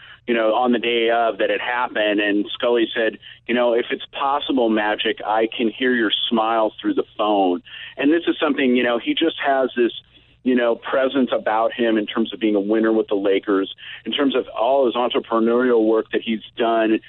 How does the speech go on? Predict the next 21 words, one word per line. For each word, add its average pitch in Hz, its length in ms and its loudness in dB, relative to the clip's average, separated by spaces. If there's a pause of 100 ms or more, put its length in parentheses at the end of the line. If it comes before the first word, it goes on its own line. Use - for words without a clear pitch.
(220)
in 117 80 2
the 117 80 4
Los 110 260 2
Angeles 117 340 -2
community. 117 260 2
I - 20 2
mean, 110 160 2
he's - 80 -6
been 113 100 0
a 107 40 0
fantastic 120 760 -6
businessman 101 680 -2
after 107 440 -4
his 98 240 -4
life 104 300 0
as 101 120 -2
an 101 100 0
N 104 120 0
B 95 180 -2
A 110 120 2
player, 90 540 0